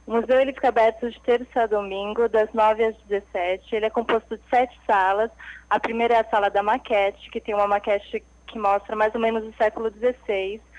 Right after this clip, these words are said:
A segunda sala é a sala da Pia Batismal, tem a sala de arte sacra, baldaquino, tem a sala que conta um pouquinho a história dos jesuítas e a pinacoteca, que tem o quadro do Anchieta escrevendo os poemas da Virgem Maria.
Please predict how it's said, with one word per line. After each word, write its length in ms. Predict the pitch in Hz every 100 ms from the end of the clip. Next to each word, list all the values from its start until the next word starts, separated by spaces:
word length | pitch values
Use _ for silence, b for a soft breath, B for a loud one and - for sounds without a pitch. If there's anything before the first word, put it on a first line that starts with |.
| B B -
A 80 |
segunda 380 | 214 247 269 262 -
sala 220 | 233 220
é 40 |
a 80 | 214
sala 180 | 233 214
da 100 | 214
Pia 220 | - 262
Batismal, 680 | 247 247 - 226 196 196 202
tem 120 | 220
a 40 | 202
sala 260 | 226 202
de 80 | 202
arte 220 | 226 247 -
sacra, 560 | - 208 202 208 240 240 B B B
baldaquino, 960 | - 226 262 254 254 - 202 214 240 285 B B _ -
tem 100 | 220
a 80 |
sala 320 | 220 226 214 220
que 120 | -
conta 240 | 247 240
um 40 | 226
pouquinho 320 | 240 - 277
a 40 |
história 280 | 277 247 240
dos 220 | 262 302
jesuítas 600 | 302 254 254 262 285 262
e 80 | 254
a 80 | 269
pinacoteca, 880 | 277 262 254 262 214 175 175 - 196
que 120 | -
tem 160 | 240
o 40 | 226
quadro 440 | 233 214 220 233
do 80 | 226
Anchieta 380 | 226 - 214 220
escrevendo 560 | - 220 208 202 214 220 214 214
os 60 |
poemas 380 | - 226 208 208
da 100 | 208
Virgem 320 | 196 202 226
Maria. 540 | 214 208 185 175 175